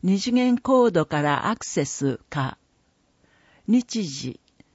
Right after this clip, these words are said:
七月二十六日土曜日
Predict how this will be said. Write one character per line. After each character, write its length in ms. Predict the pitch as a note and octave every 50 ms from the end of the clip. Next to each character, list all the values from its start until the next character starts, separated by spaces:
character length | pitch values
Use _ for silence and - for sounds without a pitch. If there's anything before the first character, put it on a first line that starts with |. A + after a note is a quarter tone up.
| _ _ _
七 300 | - F3+ G3 A3 A#3+ B3
月 300 | B3 B3 B3 - - C4
二 160 | B3 B3 B3+ B3
十 380 | - - G#3+ F3+ E3+ E3 E3+
六 280 | E3 D#3+ D3+ - F3+ F3
日 400 | F3+ F3 D#3 - - - E3 C3+
土 200 | C#3+ E3+ F#3 G#3+
曜 320 | A#3 A#3 A#3 G#3+ F3+ D#3
日 240 | D#3 D3+ D3 C3